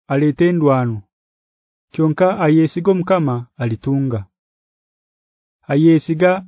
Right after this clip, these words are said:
amagezige abamufera. Kyonka akora ebyo bumanyi alirokoka. Ajuna abanaku tali nakwara.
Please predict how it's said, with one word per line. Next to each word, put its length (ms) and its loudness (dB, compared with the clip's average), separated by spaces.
amagezige 840 -2
abamufera. 880 -2
Kyonka 460 0
akora 560 0
ebyo 180 0
bumanyi 560 -2
alirokoka. 760 -4
Ajuna 480 0
abanaku 680 -2
tali 260 0
nakwara. 680 0